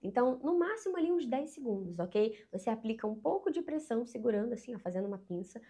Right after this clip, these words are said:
com o dedo, e você vai segurar, fazer uma leve pressão, e aí você vai chegar na sua cor romântica. É claro que a sua mão precisa estar limpa, não pode ter resquício de maquiagem, nem nada disso. Se você estiver sem esmalte,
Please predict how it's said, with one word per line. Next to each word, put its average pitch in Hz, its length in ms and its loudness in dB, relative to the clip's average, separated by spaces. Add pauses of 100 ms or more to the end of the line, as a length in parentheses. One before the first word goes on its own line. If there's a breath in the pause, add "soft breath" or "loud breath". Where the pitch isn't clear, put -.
(140 loud breath)
com 185 100 -4
o 190 80 0
dedo, 208 200 0
e - 20 -6
você 240 240 -4
vai 240 240 -2 (400)
segurar, 302 440 0
fazer 285 200 2
uma 277 140 2
leve 339 340 2
pressão, 277 600 0 (460)
e 294 80 2
aí 247 140 8
você 220 240 0
vai 214 160 0
chegar 208 340 -4
na 208 140 -2
sua 220 240 -4
cor 185 420 -2 (300 soft breath)
romântica. 175 1000 0 (240 soft breath)
É 185 60 -6
claro 214 280 2
que 240 60 -2
a 226 60 -2
sua 247 160 -2
mão 220 160 2
precisa 196 340 -6
estar 233 300 -6
limpa, 220 600 0 (220 loud breath)
não 190 80 -4
pode 190 240 0
ter 196 120 -4
resquício 202 420 -4
de 180 100 -6
maquiagem, 185 960 -4
nem 190 120 -4
nada 190 260 -2
disso. 175 400 -4 (240 loud breath)
Se - 220 2
você 302 340 4
estiver 226 420 0
sem 233 240 2
esmalte, 185 680 -2